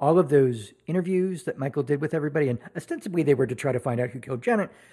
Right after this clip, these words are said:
but it really kind of felt like everything was starting over again. In fact, they were,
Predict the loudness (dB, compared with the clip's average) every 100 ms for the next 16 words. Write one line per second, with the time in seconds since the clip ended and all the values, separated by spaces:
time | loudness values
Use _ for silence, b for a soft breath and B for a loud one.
0 | b b -4 0 6 6 6 0 0 -2
1 | -2 0 0 0 -2 -2 2 2 2 0
2 | 0 -2 -4 -6 -6 -4 -2 -4